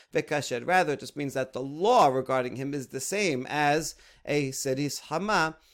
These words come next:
and therefore is permitted to marry. Good. Venikav lo molid. Now, oh, this whole time, see, we're assuming that, uh, all of these, uh, types of injuries,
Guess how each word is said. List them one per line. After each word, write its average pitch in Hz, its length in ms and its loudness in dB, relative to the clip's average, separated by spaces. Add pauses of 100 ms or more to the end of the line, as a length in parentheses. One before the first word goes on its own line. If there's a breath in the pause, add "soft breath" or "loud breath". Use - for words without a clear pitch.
(140)
and 156 240 -2
therefore 131 560 0
is 123 300 -6 (160)
permitted 135 640 0
to 139 120 -6
marry. 98 580 -8 (260 soft breath)
Good. 101 260 -12
Venikav 160 800 2
lo 165 340 4
molid. 165 520 2 (180 soft breath)
Now, 156 260 2
oh, 156 100 0
this 160 180 -4
whole 180 160 -2
time, 147 240 -2
see, 156 120 -8
we're 139 200 0
assuming 160 400 -2
that, 143 340 4 (260 loud breath)
uh, 151 180 6
all 190 300 6
of 165 120 2
these, 165 260 2
uh, 139 220 4
types 170 320 -2
of 160 100 -2
injuries, 151 720 0